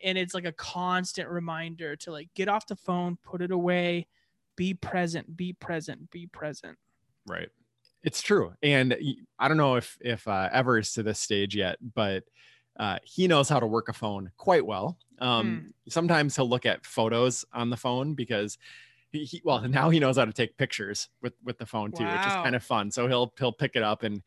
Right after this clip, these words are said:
Speaker 2: he'll be like, "Mama, smile, say cheese." And, you know, I'll take a picture and then he'll wanna look at 'em. But he also knows if we're looking at,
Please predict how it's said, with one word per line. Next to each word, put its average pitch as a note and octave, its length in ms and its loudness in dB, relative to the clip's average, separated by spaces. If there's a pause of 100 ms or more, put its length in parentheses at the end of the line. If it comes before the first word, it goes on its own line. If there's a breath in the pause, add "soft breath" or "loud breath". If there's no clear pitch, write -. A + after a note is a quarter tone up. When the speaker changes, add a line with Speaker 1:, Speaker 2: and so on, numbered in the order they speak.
(220 soft breath)
Speaker 2:
he'll D3 100 2
be C#3+ 100 4
like, C3+ 140 4
"Mama, F3+ 400 6
smile, F3+ 500 4
say D3+ 220 2
cheese." F3+ 640 0
And, G#2+ 140 -6
you G#2+ 100 -4
know, G2+ 80 -4
I'll G#2 180 -6
take - 160 -12
a G#2+ 60 -16
picture G#2+ 380 -4
and G2+ 140 -6
then G#2 120 -10 (260 soft breath)
he'll C3 140 6
wanna A2+ 200 6
look C#3 200 2
at G2+ 180 2
'em. G2 180 -6 (440 soft breath)
But C3 120 2
he D#3 100 4
also F3 260 6
knows A#2+ 400 2
if A2 160 -8
we're B2 120 0
looking C3 360 -4
at, - 160 -6